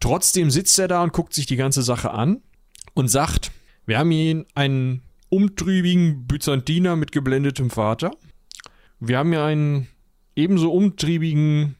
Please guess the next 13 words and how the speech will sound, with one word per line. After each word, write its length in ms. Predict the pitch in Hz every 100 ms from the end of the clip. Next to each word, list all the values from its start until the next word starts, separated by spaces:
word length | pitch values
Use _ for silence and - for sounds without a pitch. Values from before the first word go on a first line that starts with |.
| 131
Flanderaner, 1120 | 120 - 127 147 147 127 135 151 175 214 233 - _ _ -
der 200 | 135 135
irgendwas 400 | 147 165 143 120
will 340 | 127 143 160 160
von 220 | - 135
Schiffen 340 | - 156 180
und 160 | 180 180
so, 300 | 175 208 240
aber 160 | 165 160
das 120 | 139
nicht 140 | 143
bezahlen 540 | - - 127 139 165 -
kann. 340 | 233 113 78